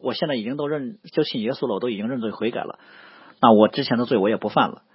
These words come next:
那我就跟过去一刀两断了。”是，这没错。然后说，“那我过去干的事跟我现在也一笔勾销了。”那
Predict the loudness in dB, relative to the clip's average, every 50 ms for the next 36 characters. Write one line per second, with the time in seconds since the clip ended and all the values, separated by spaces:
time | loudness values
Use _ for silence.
0 | _ _ _ _ _ _ _ _ _ 4 4 4 6 4 2 0 0 2 2 2
1 | 2 0 -6 -4 -2 2 2 2 2 2 -2 -4 -4 -4 -4 -4 -8 -12 -10 -8
2 | -6 -6 -6 -4 0 0 2 2 0 -4 -6 -8 -8 -10 -10 _ _ _ _ _
3 | _ _ _ _ -2 0 0 2 2 2 2 2 2 2 0 0 0 0 -2 -2
4 | -2 -2 -2 -2 -4 -6 -4 -4 -4 -6 -6 -4 -4 -4 -4 -4 -4 -4 -4 -4
5 | -2 -2 -4 -4 -6 -6 -8 -8 -8 -6 -6 -4 -2 -2 -2 -2 -4 -2 2 2
6 | 2 2